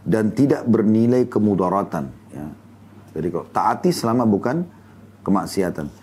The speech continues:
Ketaatan ini memiliki pengaruh yang besar dalam menjernihkan suasana keluarga. <clears throat> Dalam sebuah hadis tentang delegasi kaum wanita disebutkan bahwa kaum wanita merasa iri karena jihad, berikut pahala dan rampasan perang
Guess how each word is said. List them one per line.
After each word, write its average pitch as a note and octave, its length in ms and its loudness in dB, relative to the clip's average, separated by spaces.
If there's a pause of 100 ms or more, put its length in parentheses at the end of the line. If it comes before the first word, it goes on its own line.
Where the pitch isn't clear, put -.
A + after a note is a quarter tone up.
(200)
Ketaatan C3 480 0
ini E3+ 160 4
memiliki C#3 420 2
pengaruh C3+ 460 2
yang B2 160 4
besar B2+ 240 0
dalam A2+ 240 2
menjernihkan A2 640 2
suasana G#2+ 560 -2
keluarga. G2 560 0 (160)
<clears throat> G#2+ 480 0 (640)
Dalam C#3 160 2
sebuah E3 400 2
hadis C3 240 2
tentang A2+ 320 2
delegasi A2+ 480 2
kaum A2 240 0
wanita A2+ 240 2
disebutkan G#2+ 560 2
bahwa G2 240 2
kaum C3 240 0
wanita A#2 320 0
merasa G#2+ 400 0
iri A#2+ 240 4
karena G2 320 0
jihad, G2 480 -2 (320)
berikut G2+ 480 2
pahala G#2+ 320 2
dan G2 240 2 (240)
rampasan G2 640 -2
perang A2 400 0